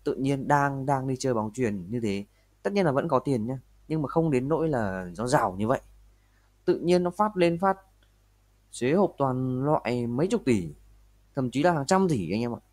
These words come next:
Đẳng cấp thật sự luôn. Đấy, thì tôi, tôi, tôi đưa ra cái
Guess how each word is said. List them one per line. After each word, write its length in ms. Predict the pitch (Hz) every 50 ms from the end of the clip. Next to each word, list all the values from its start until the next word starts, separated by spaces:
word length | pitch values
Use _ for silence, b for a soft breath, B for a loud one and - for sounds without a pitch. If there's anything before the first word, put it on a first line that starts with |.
| _ _ _ _ _ _ _ _ _ _ _ _ _
Đẳng 220 | - - 120 98 180 -
cấp 120 | 185 202 202
thật 60 | 180 175
sự 160 | 190 - 101
luôn. 240 | 160 175 170 156 147 - _ _ _ _ _ _ _ _ _ _ _ _ _ _ _ _ _ _ _
Đấy, 140 | - 127 151
thì 80 | 156 127
tôi, 180 | 147 151 160 151 156
tôi, 140 | 160 156 151 -
tôi 100 | 160 156
đưa 200 | 156 151 151 143
ra 240 | 147 151 147 143 139
cái 100 | 151